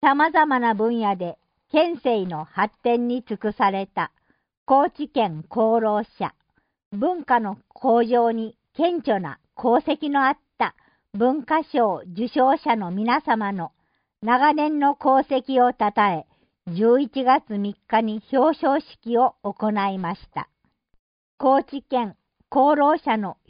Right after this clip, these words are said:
表彰を受けられたのは、次の十二名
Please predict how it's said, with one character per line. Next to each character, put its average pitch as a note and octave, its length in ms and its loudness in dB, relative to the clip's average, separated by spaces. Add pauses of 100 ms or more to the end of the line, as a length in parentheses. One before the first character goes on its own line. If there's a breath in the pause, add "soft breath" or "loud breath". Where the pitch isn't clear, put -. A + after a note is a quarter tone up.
(120)
表 - 240 0
彰 C4+ 220 -2
を B3+ 260 2 (100)
受 G#3 160 -8
け B3+ 140 0
ら B3+ 160 4
れ C#4+ 140 -4
た G#3+ 160 -2
の F3 160 -8
は、 E3 160 -8 (500)
次 C#4+ 240 -4
の G3+ 220 -6
十 G#3+ 300 -4
二 C#4 140 -2
名 G#3 300 -4